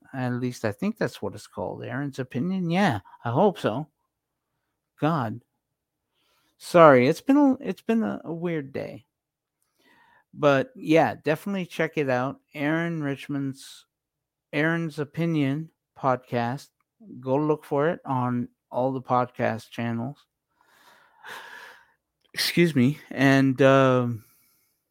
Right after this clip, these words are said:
he does a lot of interviews too. And his interviews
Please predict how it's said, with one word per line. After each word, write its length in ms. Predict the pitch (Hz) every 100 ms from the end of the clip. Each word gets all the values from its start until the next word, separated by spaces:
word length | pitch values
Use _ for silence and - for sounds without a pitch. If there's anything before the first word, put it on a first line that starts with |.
| _ _ _ _ _ _ _
he 280 | - 151 233
does 240 | 226 208 160
a 60 |
lot 240 | 156 151 147
of 120 | 139
interviews 540 | 143 135 135 123 117
too. 300 | - 123 104 - _ _ _ _ _ _ _ _ _ _ _ _ _ _ _ _ -
And 560 | 135 127 123 120 113 - -
his 360 | 127 143 151
interviews 1000 | 156 147 135 135 131 131 123 - - -